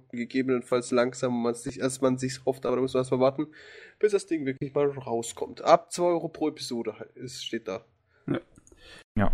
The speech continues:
Speaker 2: Ah, ja.
Speaker 1: Und zwanzig Euro für ein Arc beziehungsweise eine Season.
Speaker 3: Aber das ist recht fair, tatsächlich.
Speaker 1: Ja, das ist recht
Speaker 3: Zwanzig Euro.
Speaker 1: billig, aber das ist halt dann kein, das ist halt nur virtuell, ne?
Speaker 3: Ja.
Speaker 1: Und das Problem ist halt, jeder, der sich's da runterlädt, kann's einfach irgendwo wieder hochladen.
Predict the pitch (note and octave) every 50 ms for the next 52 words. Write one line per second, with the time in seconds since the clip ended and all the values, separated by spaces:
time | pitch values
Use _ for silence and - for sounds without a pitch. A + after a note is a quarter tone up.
0 | - - - B2 B2 A#2+ A#2+ - C3 C3+ D3 D#3+ D#3+ E3 D#3+ D#3+ E3 D3 C#3+ C#3
1 | D3 D#3 D#3+ D#3 D#3+ D#3 D#3+ - - C3+ C3+ C#3 C3 C3+ - C3+ C3+ C#3+ D#3 D#3
2 | D3+ - C3 B2+ - - - C3+ C3 B2+ C3 C3 B2+ B2+ A#2+ A#2+ A#2+ B2 - -
3 | - A#2 A2+ - A2 A2+ _ _ _ _ _ _ - F#2 G2+ G#2+ C3 D3+ F#3 F3+
4 | - - A2+ G#2+ - - - - A2+ A2 A2 G#2 G2 G#2 F#2+ - - G2 F#2 F#2
5 | G2+ G2 C3+ C#3 C3+ - - - - B2+ - - - - D3 C#3+ - - G#2 G#2+
6 | A2+ A2 - - B2+ C#3+ - A2 A2 A2+ A#2 A#2 - - - - - - - -
7 | - D#3+ D#3 - - E3 D#3+ D#3 - - - C#3+ C#3 C#3+ C#3+ C#3+ C#3 C3+ C#3+ C#3
8 | C#3+ C3+ D3+ C3+ C#3+ C#3+ C#3 C#3 C#3 - D3+ C3+ A#2 G#2+ A2 A2 - - _ _
9 | _ _ _ _ _ _ _ _ _ A#2 A2+ - - - - D3+ D3 D3+ D3 D3+
10 | C#3 C#3+ C3 - - D3 C3 C3+ C#3 C#3 C#3+ D#3 D3+ - D#3+ D#3+ D#3 D#3 D#3 -
11 | - - F#2+ - C#3+ C3+ C#3+ C#3+ D3 C#3+ C#3+ C#3+ C#3 C3+ B2 - C3+ B2+ C3 D#3
12 | D#3 - D#3 C#3+ C#3+ C#3+ - - C#3+ C3 C3+ C3 C3+ C3 B2 B2+ A#2+ A#2+ C3 C3
13 | C3 B2+ B2 G#2+ - - - G2+ G#2 - A2+